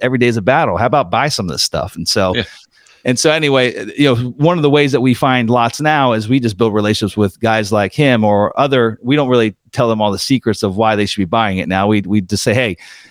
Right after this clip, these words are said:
Speaker 1: if you guys know of a lot that's for sale or could be for sale," 'cause they're always canvassing these areas that they're managing, and they have competition with other operators. And so if they know of something that's maybe being mismanaged by another operator, I'll say, "G-, give me some insights. I'll go look it up. I'll contact the owner, but, like, you,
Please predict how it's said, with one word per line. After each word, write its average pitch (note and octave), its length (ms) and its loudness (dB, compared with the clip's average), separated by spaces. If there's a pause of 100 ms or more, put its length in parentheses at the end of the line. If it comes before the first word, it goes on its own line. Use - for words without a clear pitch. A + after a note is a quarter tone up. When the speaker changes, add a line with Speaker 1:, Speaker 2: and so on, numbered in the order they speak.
(200)
Speaker 1:
if - 80 -16
you E3+ 120 0
guys D#3 420 0
know C#3 240 4
of B2+ 80 2
a B2+ 60 2
lot A#2 320 2
that's A2+ 180 -2
for A2 80 -4
sale A#2 240 2
or G2+ 80 2
could C#3+ 240 -2
be B2 100 4
for F#2+ 140 -6
sale," G2 260 0
'cause G#2 140 -4
they're D#3+ 160 2
always B2+ 240 0
canvassing A#2 580 0
these F#2+ 160 2
areas A2 380 2
that G2 140 -2
they're F#2 120 0
managing, G#2 400 0
and F2+ 160 -2
they A#2+ 60 2
have C#3+ 120 -2
competition G2+ 540 -4
with F2 80 -2
other F#2+ 240 0
operators. F2 560 0
And F#2 100 -6
so G2+ 300 0 (420)
if G2+ 100 -2
they D3 180 2
know C#3+ 220 2
of A2+ 80 -2
something A2+ 380 0
that's G#2+ 240 -2
maybe A2+ 240 2
being G2+ 260 0
mismanaged G#2+ 560 0
by F#2 120 2
another G2+ 360 0
operator, F2 600 0 (360)
I'll A#2 80 0
say, D3 180 0
"G-, C#3 160 -4
give C#3 160 0
me C4 80 2
some G#3+ 160 0
insights. A2 340 0
I'll C3+ 160 2
go F#3 120 2
look E3+ 200 2
it D3 80 2
up. D3 220 2
I'll C#3 140 2
contact C#3+ 480 0
the B2 100 2
owner, C#3 160 4
but, G#2+ 140 2
like, A#2 200 2
you, F3 220 -2